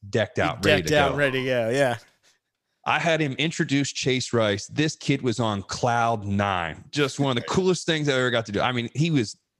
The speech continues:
Speaker 1: lit up. It was so cool. Does all that, and then once the show ends, Chase brings him back up, and then they get up there and they start talking, and he's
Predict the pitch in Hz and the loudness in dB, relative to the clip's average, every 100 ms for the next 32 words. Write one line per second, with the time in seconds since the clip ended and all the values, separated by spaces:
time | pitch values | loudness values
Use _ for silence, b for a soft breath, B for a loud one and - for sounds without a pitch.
0 | - 127 139 147 117 82 - 127 110 - | -4 2 4 2 2 0 0 0 -2 -2
1 | 208 151 - 113 73 - b b b b | 0 0 0 -2 -2 -8 b b b b
2 | - 139 175 185 156 135 131 117 127 127 | -4 0 2 2 2 2 0 0 0 0
3 | 127 120 - 131 117 147 190 156 131 - | -2 -4 -2 0 2 0 0 -2 -6 -12
4 | - 165 196 - 120 117 113 98 101 92 | -6 -4 -4 -4 -2 -2 -4 -2 -2 0
5 | 120 117 - - 101 98 107 123 107 101 | 0 0 -4 -6 -4 -2 -2 0 -2 0
6 | 104 95 90 90 71 120 117 - 113 92 | -2 -2 -4 -4 -2 -2 0 -2 -2 -2
7 | 107 104 | -2 -4